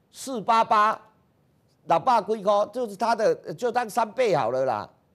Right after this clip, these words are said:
他赚二十，他赚二十七块多，对吧？那来到这里，你要往哪一个方向走？三七零七第三代半导体来到季线，然后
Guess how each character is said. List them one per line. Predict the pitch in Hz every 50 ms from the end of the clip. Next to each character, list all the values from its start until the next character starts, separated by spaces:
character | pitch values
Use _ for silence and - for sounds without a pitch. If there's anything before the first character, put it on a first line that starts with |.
| _ _ _ _ _ _ _
他 | - 185 208
赚 | - - 226 190 147
二 | 101 214 196
十， | - - 143 135 - - _ _ _ _ -
他 | 180 196 202
赚 | 202 214 208 175 151
二 | - 196 202 147
十 | - - 120
七 | - - 156 156
块 | 139 165 143 113
多， | 92 107 101 87 - - _ _ _ _ _ _ _ _
对 | - 262
吧？ | 262 277 226 151 - - - _ _ _ _ _ _ _ _ _ _ _ _ _ _ _ _
那 | - 269 302 285
来 | 254 240
到 | 269 302 277
这 | - 302 294
里， | 226 180 156
你 | 143 147
要 | 180 233 240
往 | 196 160 135 117
哪 | 117 127
一 | 151
个 | 147 165 160
方 | 170 160 165
向 | 139 180 160 131 107
走？ | - - - - _ _ _ _ _
三 | - - 247 262 262
七 | 208 - 247 254 240
零 | 226 - 170 185 185
七 | 185 202 202 202
第 | - - 254 240
三 | 185 240 226 220
代 | 190 233 214
半 | - 226 214 170
导 | 143 143 147
体 | 151 - 127 98 82
来 | - 135 156
到 | 156 180 180 156 - - -
季 | - - 139
线， | 131 - 147 139 113 85 - _ _ _ _ _ _ -
然 | 139 156 202 240
后 | 262 233 156 -